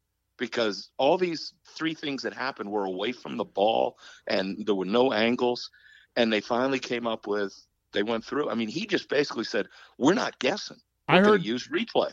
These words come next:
Speaker 2: I heard
Speaker 1: And
Speaker 2: the
Speaker 1: then he came back on the field
Speaker 2: Yeah.
Speaker 1: and said, "Touchdown."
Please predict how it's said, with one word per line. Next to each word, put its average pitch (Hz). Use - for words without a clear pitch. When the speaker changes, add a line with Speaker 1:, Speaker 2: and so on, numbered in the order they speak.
Speaker 2:
I 131
heard 170
Speaker 1:
And 151
Speaker 2:
the 156
Speaker 1:
then 180
he 202
came 156
back 135
on 165
the 131
field 110
Speaker 2:
Yeah. 110
Speaker 1:
and 101
said, 120
"Touchdown." 90